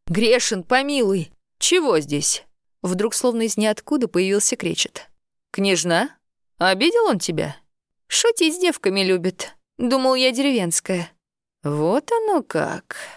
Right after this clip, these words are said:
сузились глаза десятника. «Ослабони хватку, княжна, я сам с ним пошуткую». Я расколола ледяной панцирь, и мужик повалился в ноги кречету. По знаку десятника двое ратников подхватили озорника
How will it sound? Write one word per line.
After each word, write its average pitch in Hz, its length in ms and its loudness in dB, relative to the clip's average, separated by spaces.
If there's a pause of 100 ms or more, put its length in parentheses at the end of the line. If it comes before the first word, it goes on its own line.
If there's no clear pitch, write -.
(240)
сузились 196 520 0
глаза 185 320 0
десятника. 165 760 -2 (500)
«Ослабони 370 560 2
хватку, 165 400 -2
княжна, 170 540 -2 (240)
я 381 220 4
сам 160 260 2
с - 120 -2
ним 151 160 0
пошуткую». 151 760 -4 (560)
Я 214 240 2
расколола 254 500 2
ледяной 156 400 -2
панцирь, 220 540 -2 (180)
и 247 100 0
мужик 277 300 2
повалился 233 540 2
в - 20 -6
ноги 214 240 -2
кречету. - 580 -4 (680)
По 175 140 0
знаку 233 320 0
десятника 180 960 -2 (160)
двое 190 420 2
ратников 214 520 0
подхватили 269 480 0
озорника 180 720 0